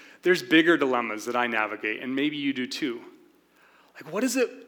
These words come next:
look like to follow Jesus in a culture where there is sin and brokenness all around?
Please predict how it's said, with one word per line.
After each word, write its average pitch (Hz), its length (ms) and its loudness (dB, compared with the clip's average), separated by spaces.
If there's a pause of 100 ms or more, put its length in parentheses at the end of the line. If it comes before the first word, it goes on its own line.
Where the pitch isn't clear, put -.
(160)
look 139 360 -6
like 127 200 -6
to 135 100 -10
follow 156 400 0
Jesus - 880 -6 (720)
in 135 100 -2
a 135 60 -2
culture 180 460 -2
where 139 120 0
there 156 200 2
is 120 140 0
sin 165 280 -2
and 131 120 -4
brokenness 123 600 -6
all 123 200 -10
around? 113 320 -8